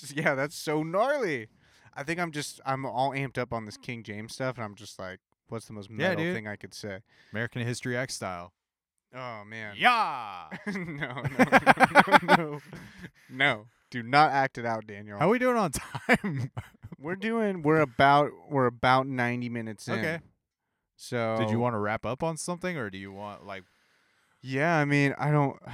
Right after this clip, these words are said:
Speaker 1: <sighs> you know, we're obviously not gonna finish the story today, uh, but that's
Speaker 2: 'Cause
Speaker 1: all right.
Speaker 2: I feel like twenty-three is pretty length-, uh, has a
Speaker 1: Twenty-three is
Speaker 2: lot. It's
Speaker 1: quite, I have a
Speaker 2: pretty
Speaker 1: lot to
Speaker 2: dense.
Speaker 1: say on twenty-three.
Speaker 2: So do you wanna get into twenty-three? Do you wanna save twenty-three for our final wrap-up on Matthew?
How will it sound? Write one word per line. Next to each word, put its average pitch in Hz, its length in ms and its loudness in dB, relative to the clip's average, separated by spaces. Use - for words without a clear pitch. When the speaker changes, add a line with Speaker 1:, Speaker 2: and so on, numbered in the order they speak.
Speaker 1:
<sighs> - 220 -12
you 123 100 -8
know, 110 100 -4
we're 110 140 -2
obviously 120 380 0
not 113 260 -2
gonna 120 200 -8
finish 117 640 -8
the 107 80 -14
story 156 400 0
today, 123 480 -4
uh, 107 380 -4
but - 120 -12
that's 110 160 -8
Speaker 2:
'Cause 110 140 0
Speaker 1:
all 151 60 2
right. 107 80 0
Speaker 2:
I - 20 2
feel 190 100 6
like 202 120 2
twenty-three 135 500 -2
is 113 100 -4
pretty 135 280 -2
length-, 101 340 -10
uh, - 20 -10
has 117 220 -6
a - 60 -6
Speaker 1:
Twenty-three 139 400 -2
is 98 120 -4
Speaker 2:
lot. 107 320 -2
It's 98 160 -18
Speaker 1:
quite, 123 240 0
I 117 80 0
have 120 120 2
a - 20 0
Speaker 2:
pretty 117 140 0
Speaker 1:
lot 123 120 6
to 104 60 0
Speaker 2:
dense. 143 120 -4
Speaker 1:
say 151 140 0
on 147 140 2
twenty-three. 139 580 -2
Speaker 2:
So 135 140 0
do 127 80 -6
you 113 100 -6
wanna 104 200 -6
get 110 260 -10
into 151 200 -12
twenty-three? 185 520 -8
Do 147 60 -6
you 123 60 -6
wanna 117 140 -6
save 131 320 -8
twenty-three 139 480 -8
for 123 260 -6
our 98 100 -4
final 120 500 -10
wrap-up 117 480 -4
on 156 160 -8
Matthew? 175 500 -8